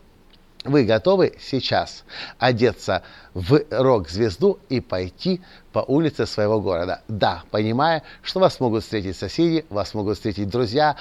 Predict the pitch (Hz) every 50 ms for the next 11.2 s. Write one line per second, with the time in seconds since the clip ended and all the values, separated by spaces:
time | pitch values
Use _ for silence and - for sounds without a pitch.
0 | - - - - 107 110 101 95 92 92 127 147 151 131 - - 113 95 113 110
1 | - 160 175 170 139 117 113 - 110 104 110 117 151 190 156 - - 151 - -
2 | - - _ - _ - 110 113 117 135 151 143 113 85 - - - _ _ -
3 | - 135 117 101 - 107 98 101 95 - 95 101 110 - - 196 185 139 98 -
4 | - - - - - 95 98 110 185 175 - - 175 151 117 101 98 82 82 -
5 | - _ _ _ _ - 110 117 120 117 131 156 160 - - - - 104 107 104
6 | 104 98 87 92 - - - 110 113 110 110 117 180 - 127 120 107 123 120 92
7 | 113 101 - - 117 110 104 87 107 98 - - - - - 104 101 120 160 143
8 | - - 170 175 196 208 202 - - _ _ _ _ _ - 104 117 117 120 107
9 | 107 233 - 127 113 107 104 98 95 98 - _ - - - - _ - - -
10 | 123 120 - 117 135 147 147 - - - 107 - 170 180 175 180 - - 180 -
11 | - - 104 90